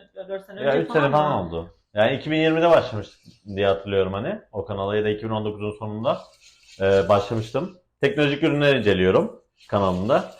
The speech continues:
Speaker 2: Zaten hani çalıştığım sektörel olarak da teknolojik cihazları hani hem seviyorum, küçüklükten beri bir merakım var. E, hem de hem onları inceliyorum hem deneyimlerimi paylaşıyorum. E, bayağıdır video koymuyordum bu arada.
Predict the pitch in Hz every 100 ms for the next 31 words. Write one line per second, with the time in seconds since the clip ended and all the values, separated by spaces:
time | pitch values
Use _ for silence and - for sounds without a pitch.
0 | - _ - 123 127 127 120 127 127 135
1 | 120 - 127 135 127 131 131 131 101 92
2 | - - 113 120 117 117 123 113 113 113
3 | 113 113 117 117 _ - _ - 135 -
4 | 156 139 151 131 180 - - - - 110
5 | 131 127 104 98 98 95 - 110 208 -
6 | _ _ _ _ _ _ - 107 104 104
7 | 107 113 131 127 143 143 135 131 131 135
8 | 131 127 113 131 123 120 123 123 123 123
9 | - 101 87 - 95 143 190 _ _ _
10 | _ 95 98 98 98 117 123 123 131 123
11 | - 117 127 127 135 127 104 95 95 101
12 | 175 170